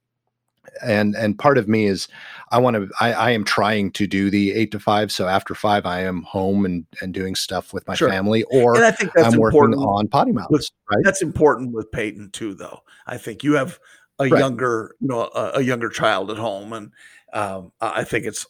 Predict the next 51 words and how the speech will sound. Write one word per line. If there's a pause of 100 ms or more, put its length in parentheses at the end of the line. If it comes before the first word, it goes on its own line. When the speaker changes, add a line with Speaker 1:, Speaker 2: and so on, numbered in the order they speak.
Speaker 2:
awesome
that
you
focus
on
that,
to
spend
that
time. (320)
We're (240)
empty
nesters
now,
so, (500)
uh,
she, (320)
Lisa's
tired
of
seeing
me
anyway
most
of
the
time,
so. (560)
Speaker 1:
<laughs> (800)
Speaker 2:
"Why
don't
you, (160)
why
don't
Speaker 1:
Right.
Speaker 2:
you
just
keep
working?"
as
I
hear, (180)
you
know,
Speaker 1:
Exactly.
Speaker 2:
ice
cubes
tinkling
in
a
glass.